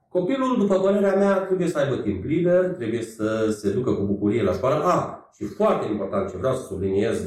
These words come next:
dragi părinți, colegi, profesori,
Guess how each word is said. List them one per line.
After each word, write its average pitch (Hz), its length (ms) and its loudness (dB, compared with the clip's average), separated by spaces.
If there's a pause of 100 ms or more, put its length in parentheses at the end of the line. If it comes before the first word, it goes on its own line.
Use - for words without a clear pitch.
dragi 117 480 0 (420)
părinți, 135 640 -2 (300)
colegi, 120 380 2
profesori, 113 720 -2